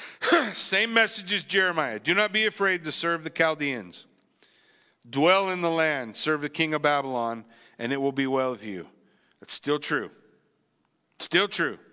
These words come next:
"Sit here, dwell here, live at peace. And as for me, I will dwell at Mizpah to represent you before the Chaldeans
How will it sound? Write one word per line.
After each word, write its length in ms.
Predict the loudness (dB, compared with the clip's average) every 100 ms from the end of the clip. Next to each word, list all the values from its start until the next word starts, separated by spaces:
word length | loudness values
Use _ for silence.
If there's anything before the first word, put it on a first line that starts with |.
| _ _ _ _ _ _ _ _ _ _ _
"Sit 320 | -6 0 2 4
here, 240 | 2 2
dwell 340 | 2 4 4
here, 260 | 2 0 2
live 220 | 0 -2
at 140 | -2 -2
peace. 360 | -2 -2 -8 -2
And 100 | 4
as 240 | 4 4
for 160 | 0 2
me, 360 | 4 2 0 -10 -20 -20 -20 -4
I 180 | 4 6
will 160 | 6 2
dwell 420 | 4 4 4 2
at 80 | 0
Mizpah 600 | 0 0 0 2 2 2
to 180 | -2 4
represent 540 | 4 2 0 2 2
you 140 | -2
before 320 | -2 0 0 0
the 80 |
Chaldeans 840 | 2 4 4 2 0 0 -4 -6